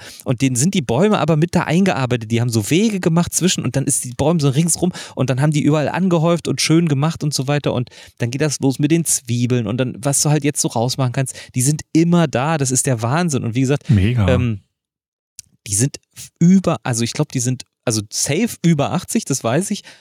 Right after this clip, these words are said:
Speaker 2: Mhm.
Speaker 1: äh, könnten auch schon so an die fünfundachtzig sein. Und das Ding ist tipptopp in Ordnung. Also was die hier reinstecken an Arbeit, das ist der Wahnsinn. Und das ist, ähm,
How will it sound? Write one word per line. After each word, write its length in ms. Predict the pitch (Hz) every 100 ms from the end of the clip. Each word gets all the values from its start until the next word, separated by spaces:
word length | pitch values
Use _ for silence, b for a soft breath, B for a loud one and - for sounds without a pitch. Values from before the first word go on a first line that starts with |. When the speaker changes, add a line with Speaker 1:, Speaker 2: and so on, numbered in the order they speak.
| B
Speaker 2:
Mhm. 100 | 151
Speaker 1:
äh, 160 | 131 127
könnten 280 | - 156 -
auch 100 | 135
schon 200 | - 123
so 120 | 123
an 100 | 127
die 80 | 120
fünfundachtzig 560 | - 117 98 104 110
sein. 180 | 107 107
Und 140 | 104 117
das 260 | 139 165 -
Ding 180 | 156 160
ist 260 | 151 -
tipptopp 420 | - 226 - 202
in 100 | 190
Ordnung. 400 | 180 220 - 113 B B B B
Also 240 | - 120 123
was 160 | 131
die 120 | -
hier 260 | 214 240 175
reinstecken 600 | 131 202 214 - 131 151
an 140 | -
Arbeit, 380 | - 143 165 160
das 100 | 135
ist 160 | 135 -
der 140 | 123
Wahnsinn. 480 | 113 120 180 120 98
Und 180 | 107 107
das 160 | 151 -
ist, 300 | 151 - -
ähm, 420 | 139 135 131 131